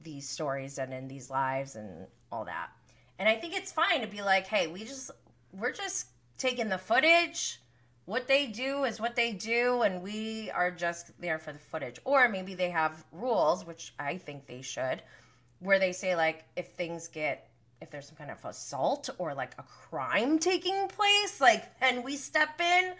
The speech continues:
I would like to know what those rules are. And I feel like they're probably unwritten rules, but still, I think that's important and it should probably be consistent across the board. Just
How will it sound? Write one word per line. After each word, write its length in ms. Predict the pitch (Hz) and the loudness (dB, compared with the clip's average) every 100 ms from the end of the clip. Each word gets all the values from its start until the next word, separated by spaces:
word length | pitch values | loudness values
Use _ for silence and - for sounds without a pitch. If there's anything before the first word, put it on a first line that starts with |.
| - - - | -16 -20 0
I 160 | 294 349 | 6 6
would 140 | 370 | 6
like 200 | 339 320 | 6 6
to 120 | 339 | 4
know 140 | 330 311 | 4 6
what 160 | 330 | 6
those 320 | 330 240 226 175 | 4 2 2 -4
rules 260 | 160 151 | -4 -2
are. 320 | 147 135 120 - | 0 2 0 0
And 120 | 190 | 2
I 100 | 220 | 2
feel 220 | 214 277 | 4 4
like 180 | 269 233 | 6 4
they're 140 | 220 | 2
probably 400 | 214 185 180 180 | 4 6 6 6
unwritten 640 | 170 170 160 160 151 196 208 | 4 0 2 2 2 0 -2
rules, 460 | 226 233 247 247 - - - _ - | 2 4 4 2 -6 -18 -20 _ 8
but 480 | 202 196 180 - - _ _ _ - | 12 12 12 8 -6 _ _ _ -14
still, 340 | - - 339 | -2 8 12
I 140 | 202 | 12
think 220 | 196 226 220 | 8 2 4
that's 240 | 208 208 | 4 4
important 480 | 214 202 247 247 202 | -2 2 4 6 6
and 120 | 175 | 2
it 120 | 156 | 0
should 220 | - 175 | -4 -8
probably 420 | - - 147 180 185 | -8 0 2 2 -4
be 140 | 185 | -6
consistent 640 | 185 196 - 240 - 160 - | -6 -4 -2 -4 -2 -4 -4
across 400 | - - 139 - | -8 -4 -4 -4
the 80 | - | -10
board. 320 | 220 214 - - _ _ _ - | -2 -2 -2 -12 _ _ _ -6
Just 400 | 185 185 - | 0 0 0